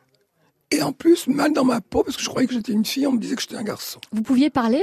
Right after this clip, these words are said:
Speaker 2: à vos parents et dire,
Speaker 1: Non.
Speaker 2: euh, « Papa, maman,
Speaker 1: Non.
Speaker 2: je suis une fille
Speaker 1: Non, non,
Speaker 2: dans un
Speaker 1: sûrement
Speaker 2: corps de
Speaker 1: pas.
Speaker 2: garçon. »
Speaker 1: Euh, sûrement pas. Mon, mon père, dès qu'il me voyait avec une poupée, euh, il me sautait dessus avec une trique. <laughs> Mais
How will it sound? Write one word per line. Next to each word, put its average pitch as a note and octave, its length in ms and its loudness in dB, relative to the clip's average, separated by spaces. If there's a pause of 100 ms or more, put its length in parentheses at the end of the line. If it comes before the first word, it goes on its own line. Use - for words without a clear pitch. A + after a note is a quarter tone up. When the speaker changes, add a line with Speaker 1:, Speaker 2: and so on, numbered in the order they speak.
(120)
Speaker 2:
à G#3+ 200 0
vos G#3 140 2
parents A3 320 2
et A#3+ 80 4
dire, B3+ 320 4
Speaker 1:
Non. A3+ 60 6
Speaker 2:
euh, « G#3 100 4 (400)
Papa, B3 260 2
maman, A#3+ 420 4
Speaker 1:
Non. B3 380 2
Speaker 2:
je - 140 -4
suis G#3 260 0
une G#3+ 160 4
fille B3+ 460 0 (160)
Speaker 1:
Non, - 260 0
non, C4 140 4
Speaker 2:
dans A3+ 80 6
un - 20 4
Speaker 1:
sûrement A3 160 4
Speaker 2:
corps A3 140 4
de G#3+ 80 4
Speaker 1:
pas. G3 60 4
Speaker 2:
garçon. » G3+ 320 0 (240)
Speaker 1:
Euh, - 80 -6
sûrement B3 320 0
pas. - 340 -2 (360)
Mon, - 100 -12
mon G#3+ 280 0
père, C4 240 0
dès - 100 -2
qu'il - 120 -6
me C4 60 -2
voyait C4 180 2
avec - 180 0
une B3 160 2
poupée, E4 520 0
euh, G#3 100 2 (500)
il A3+ 120 -2
me A#3+ 40 -2
sautait A#3+ 300 -2
dessus C4 300 -2
avec A3+ 220 -2
une F#3+ 160 -10
trique. - 540 -6 (140)
<laughs> - 1120 -2
Mais - 160 2